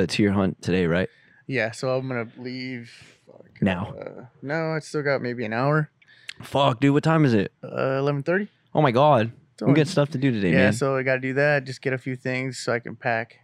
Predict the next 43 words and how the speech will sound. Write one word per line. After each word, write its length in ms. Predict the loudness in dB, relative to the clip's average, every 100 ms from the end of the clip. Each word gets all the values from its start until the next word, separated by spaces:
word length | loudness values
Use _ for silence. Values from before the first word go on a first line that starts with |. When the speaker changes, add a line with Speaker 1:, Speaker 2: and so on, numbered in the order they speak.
| _ _ _ _
Speaker 2:
as 80 | -10
far 300 | -4 -2 -4
as, 120 | -6
like, 240 | -10 -10
food. 280 | -8 -6 -6 -10 _ _ -4
Speaker 1:
Oh, 160 | -2
yeah. 240 | -4 -8 -10
Speaker 2:
And 160 | -8
then, 220 | -8 -8 -10
uh, 280 | -12 -16 -20 _ -20
good 100 | -18
to 80 | -18
go. 360 | -14 -12 -12 -16 _ _ _ -8
Speaker 1:
Hell 180 | -2 -2
yeah, 200 | -2 -2
dude. 220 | -4 -6
Speaker 2:
Mm-hmm. 100 | -2 2
Speaker 1:
Well, 420 | 4 4 4 0 -4
I'll 100 | 0
let 180 | 0 -2
you 80 |
to 200 | -4 0
it, 100 | 0
dude. 200 | 0 -2
Thanks 180 | 0 -2
for 120 | -2
coming 240 | 0 2 2
on 80 | 0
the 80 |
potty. 300 | 0 0 2
Speaker 2:
Yeah, 100 | 2
Speaker 1:
Thanks 160 | 2 0
Speaker 2:
man. 60 | -2
Speaker 1:
for 40 |
stopping 380 | -2 -2 0 2
in 80 | 2
Speaker 2:
For 60 |
Speaker 1:
and 40 | 2
Speaker 2:
sure. 140 | 0
Speaker 1:
in 60 | 0
this 140 | 0
morning 240 | 2 2 0
podcast. 480 | -2 -4 -4 -6